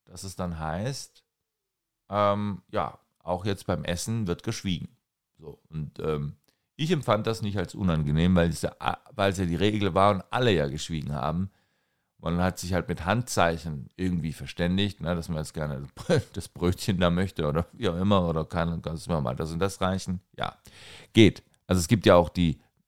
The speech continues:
die, ähm, nonverbale Sprache sozusagen, die man dann anwenden kann, die man ja auch anwendet,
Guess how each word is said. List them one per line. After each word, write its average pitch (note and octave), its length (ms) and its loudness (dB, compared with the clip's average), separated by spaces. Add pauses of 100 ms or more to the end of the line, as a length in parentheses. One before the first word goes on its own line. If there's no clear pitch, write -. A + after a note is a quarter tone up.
die, - 840 -4
ähm, C#2+ 560 -2 (240)
nonverbale E2 760 4
Sprache A1+ 520 -4
sozusagen, C#2+ 560 -2
die C#2+ 60 2
man C#2+ 140 2
dann C#2+ 240 0 (360)
anwenden F2+ 560 2
kann, G#2 420 2 (480)
die F2 60 -4
man F2 120 2
ja D#2+ 100 2
auch D#2+ 220 -4
anwendet, F#2 800 2